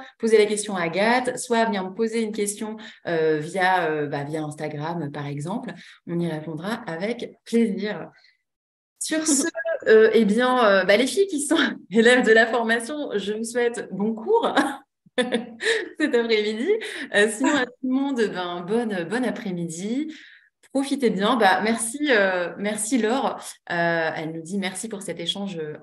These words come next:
enrichissant. Euh, je suis vraiment, euh, contente que ça vous ait plu. Euh, d'ailleurs, si vous êtes intéressé par l'univers du voyage de façon générale, n'hésitez pas aussi à aller écouter le podcast Nouvelles Impulsions.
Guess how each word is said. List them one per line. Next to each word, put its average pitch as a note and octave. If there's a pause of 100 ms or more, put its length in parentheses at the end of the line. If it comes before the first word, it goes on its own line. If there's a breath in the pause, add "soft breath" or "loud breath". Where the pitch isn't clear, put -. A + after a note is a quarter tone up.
enrichissant. F#3+ (360 loud breath)
Euh, D#3+
je E3+
suis -
vraiment, G3
euh, F3
contente G#3+
que C4
ça F3+
vous G#3
ait G3
plu. G3 (400 loud breath)
Euh, D#3+ (460 loud breath)
d'ailleurs, F#3
si A#3
vous G3
êtes G#3
intéressé A#3+
par F#3+
l'univers A3
du A3+
voyage G#3
de G#3
façon F#3+
générale, G3
n'hésitez F#3+
pas -
aussi A#3+
à -
aller F3
écouter F#3
le -
podcast B3+
Nouvelles F3+
Impulsions. F3+